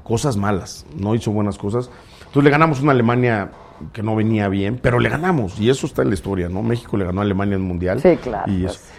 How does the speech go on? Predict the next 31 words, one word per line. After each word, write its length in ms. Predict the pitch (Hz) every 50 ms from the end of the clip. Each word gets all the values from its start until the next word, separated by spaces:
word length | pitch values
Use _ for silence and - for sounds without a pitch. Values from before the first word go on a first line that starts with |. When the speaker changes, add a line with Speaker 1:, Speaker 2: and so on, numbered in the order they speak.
| - -
Speaker 1:
Pero 220 | - 127 131 135 135
yo 160 | 131 160 151
creo 140 | 170 170 156
que 120 | - 147
de 100 | 127 123
ahí, 200 | 120 127 123 123
desde 380 | 110 113 107 104 101 98 110 107
el 320 | 107 110 107 104 101 98 - - - - - - -
primer 360 | - 123 120 123 147 165 160
tiempo, 400 | - - - 147 143 123 123 110
que 100 | 95 120
fue 160 | 90 - 127 131
muy 380 | 139 135 139 147 156 165 165
bueno, 380 | 147 117 113 117 110 113 127 143
muy 380 | - 120 127 127 127 135 135
bueno 300 | 120 104 110 113 110 104
el 80 | 98 92
México 340 | 95 101 95 - - 90 85 78
contra 220 | - 92 87 90
Alemania, 480 | 90 90 92 95 101 104 113 123 147 - - - - - - - - - -
de 100 | 104 107
ahí 140 | 110 120 135
el 80 | 131
equipo 280 | 123 107 120 113 117 117
empezó 460 | 107 87 92 - - 113 113 113 113 - - - - - -
para 160 | - 113 101
abajo, 180 | 101 101 110 113 113
para 140 | 104 98
abajo, 180 | 95 101 110 107
para 160 | 104 104 95
abajo. 260 | 95 98 101 107 117